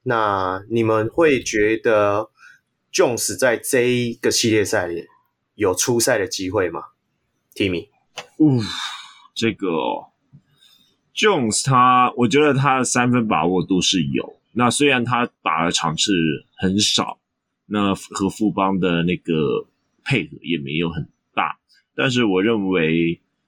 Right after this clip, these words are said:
Speaker 2: 呃，Jones 他在三分的把握度上应该是比 Singletary 要好上一点。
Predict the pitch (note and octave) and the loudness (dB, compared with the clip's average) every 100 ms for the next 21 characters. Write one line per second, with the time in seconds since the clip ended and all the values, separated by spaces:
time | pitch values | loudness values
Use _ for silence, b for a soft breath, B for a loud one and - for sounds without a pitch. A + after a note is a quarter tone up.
0 | _ - G2 F2 E2 E2+ - C#3 G2 - | _ -4 -2 0 0 -2 -2 -2 -2 -4
1 | A2 G#2 F2 G2+ F2+ A2 G2+ F#2+ F2+ - | -2 0 0 -2 0 -2 -2 -2 -2 -2
2 | D#2+ E2 E2+ D#2 F2+ D#2 D2+ E2+ B1 F2 | -2 0 0 0 0 0 -2 -4 -6 -4
3 | G2 F2+ F#2+ F#2 - - F#2+ D#2 - E2 | -4 -2 -2 -2 -2 0 0 -2 -4 -4
4 | A#1+ A#1+ - G2+ E2+ E2 - A1+ D#2+ F2+ | -2 -2 -4 -4 -4 -4 -6 -4 -4 -4
5 | - - E2 E2 E2 - - | -6 -8 -6 -4 -4 -6 -12